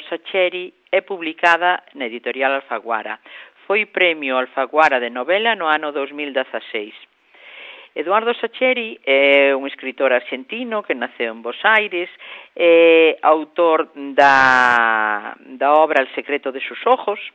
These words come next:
da que se fixo a película famosa de Juan José Campanella, e, mm, é tamén, el é tamén profesor nunha escola de secundaria. La noche de la usina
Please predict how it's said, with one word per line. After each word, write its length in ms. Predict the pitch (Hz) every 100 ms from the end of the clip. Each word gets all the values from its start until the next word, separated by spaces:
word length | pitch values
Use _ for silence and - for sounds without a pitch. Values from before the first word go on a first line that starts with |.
| _
da 160 | - 123
que 80 | 135 -
se 80 |
fixo 320 | 123 - 131 139
a 240 | 123 123 -
película 480 | 123 127 - 123 120
famosa 720 | 120 131 127 - 117 113 110
de 240 | 117 113
Juan 320 | - 127 123
José 320 | - 120 120 -
Campanella, 640 | 117 113 143 190 165 175 - - - - - - _
e, 320 | 180 196 240
mm, 560 | - 165 160 156 147 135
é 160 | 147 139
tamén, 400 | 143 147 147 160
el 240 | 143 139
é 160 | 135 139
tamén 400 | 151 156 151 151
profesor 560 | 170 160 139 - 143
nunha 240 | 160 143 117
escola 320 | - 127 117
de 80 | 110
secundaria. 640 | - - 107 117 117 120 113 _ _ - - - - -
La 160 | 143 151
noche 320 | 214 240 254
de 160 | 233
la 160 | 202 175
usina 640 | 190 - 240 214 190 214